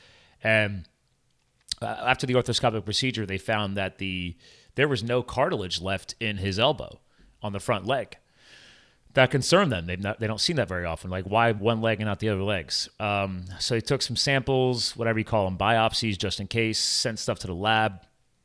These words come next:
and, uh, had concern there might be cancer. Well, obviously, test came back, cancer. Lovely. So,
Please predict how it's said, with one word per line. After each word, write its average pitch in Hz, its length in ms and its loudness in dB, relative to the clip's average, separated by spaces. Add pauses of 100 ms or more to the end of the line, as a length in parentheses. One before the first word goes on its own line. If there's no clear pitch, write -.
(560)
and, 92 420 -6
uh, 85 200 -6
had 101 180 0
concern 107 400 -2
there 101 100 -4
might 87 200 -6
be 78 80 -10
cancer. - 460 -8 (200)
Well, 95 300 -2 (180)
obviously, 76 520 -6 (360)
test - 220 -6
came 85 160 -8
back, 95 280 -2 (220)
cancer. - 340 0 (640)
Lovely. 98 400 -6 (500)
So, 120 640 0